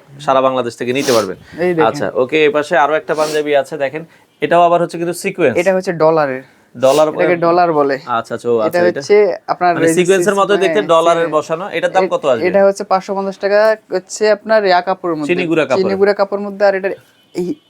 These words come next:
Speaker 2: কাজটা এত হেভি ভাই।
Speaker 1: আচ্ছা, আচ্ছা, ডলারগুলো
Speaker 2: হুম।
Speaker 1: উঠে আসবে না।
Speaker 2: ডলার দাঁত দিয়ে কামড়ে তুলতে পারবেন না। এগুলা
Speaker 1: আচ্ছা, আচ্ছা, আচ্ছা।
Speaker 2: এটার মধ্যে আপনি তিনটা কালার অ্যাভেলেবল পেয়ে যাবেন।
Speaker 1: তিনটা কালার অ্যাভেলেবল পাবেন, হ্যাঁ।
Speaker 2: তিনটা
Speaker 1: আচ্ছা,
Speaker 2: কালার
Speaker 1: ওকে।
Speaker 2: অ্যাভেলেবল পাবেন। এই দেখেন,
Speaker 1: তো
Speaker 2: বিস্কিট কালার।
Speaker 1: যার যেটা আসলে ভালো লাগে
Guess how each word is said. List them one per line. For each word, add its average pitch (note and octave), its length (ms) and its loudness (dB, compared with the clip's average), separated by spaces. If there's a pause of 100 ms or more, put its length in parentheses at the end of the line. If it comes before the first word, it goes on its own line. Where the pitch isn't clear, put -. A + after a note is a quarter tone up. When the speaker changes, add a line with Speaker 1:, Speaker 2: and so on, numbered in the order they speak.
Speaker 2:
কাজটা G3+ 400 -2
এত G#3 220 0
হেভি E3+ 420 2
ভাই। C#3+ 280 0 (120)
Speaker 1:
আচ্ছা, A#2+ 240 0
আচ্ছা, A#2 140 -6
ডলারগুলো F3+ 460 2
Speaker 2:
হুম। F3 80 4
Speaker 1:
উঠে F3 140 2
আসবে A#2 240 0
না। G2 80 -12
Speaker 2:
ডলার F#3 280 0 (280)
দাঁত G3 260 -2
দিয়ে G3+ 140 -8
কামড়ে G#3 240 -4
তুলতে F3 220 -6
পারবেন D3+ 220 -4
না। D3 120 -4
এগুলা D3+ 160 2
Speaker 1:
আচ্ছা, F3 160 0
আচ্ছা, F3+ 160 -4
আচ্ছা। F3+ 100 -6
Speaker 2:
এটার F#3+ 160 -4
মধ্যে F#3+ 220 -4
আপনি G3 140 -6
তিনটা G3 320 -6
কালার F#3 200 0
অ্যাভেলেবল D#3+ 400 0
পেয়ে D#3 180 -4
যাবেন। D3 140 2
Speaker 1:
তিনটা C#3+ 200 -2
কালার C#3+ 280 2
অ্যাভেলেবল C3 460 0
পাবেন, G#2+ 340 -2
হ্যাঁ। D3+ 240 -6
Speaker 2:
তিনটা E3+ 140 -6
Speaker 1:
আচ্ছা, - 100 0
Speaker 2:
কালার E3 280 0
Speaker 1:
ওকে। D#3+ 100 -4
Speaker 2:
অ্যাভেলেবল D#3+ 240 -6
পাবেন। F3 160 -8
এই E3+ 60 -2
দেখেন, D#3+ 160 -2
Speaker 1:
তো A#2+ 60 2
Speaker 2:
বিস্কিট A#2 360 -8
কালার। F#3 140 0
Speaker 1:
যার B2 220 2
যেটা C3 240 0
আসলে C#3+ 240 -2
ভালো C3 240 -2
লাগে C#3 260 -6